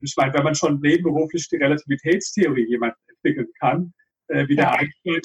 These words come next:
Speaker 1: sagen Sie vielleicht, ich bin nicht Einstein, aber Sie müssen auch nicht die Relativitätstheorie gleich entwickeln. Aber es, es zeigt nur, äh, wenn Sie richtig Motivation und Freude haben, können Sie nebenher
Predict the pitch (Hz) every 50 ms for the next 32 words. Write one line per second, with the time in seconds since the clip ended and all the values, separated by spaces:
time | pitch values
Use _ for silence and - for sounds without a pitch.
0 | - _ - - 135 123 131 139 135 - - - 135 131 - - 139 - - 143
1 | 135 139 - 139 147 180 226 233 - - 147 135 123 120 120 120 120 - _ _
2 | _ - - 143 147 151 151 170 139 135 151 151 - - - 143 135 131 127 -
3 | 127 143 - 170 208 202 - - 190 175 151 135 135 120 117 - 147 123 120 -
4 | - 135 - - 139 123 - 120 101 101 - _ _ _ _ - - 143 139 139
5 | - - - - 156 147 - - - 147 139 156 170 170 - - 151 151 180 202
6 | 208 208 _ _ _ _ _ _ _ - 160 156 151 151 147 156 151 151 143 170
7 | 165 147 151 175 175 - 185 170 - - 156 147 147 143 139 131 120 - - 156
8 | 151 170 170 156 147 - - 131 131 139 160 - 165 156 156 156 165 165 - -
9 | _ _ _ _ - 170 143 139 160 185 170 170 175 175 175 180 175 - _ _
10 | _ - 143 143 143 139 143 143 131 135 139 135 143 151 165 180 175 175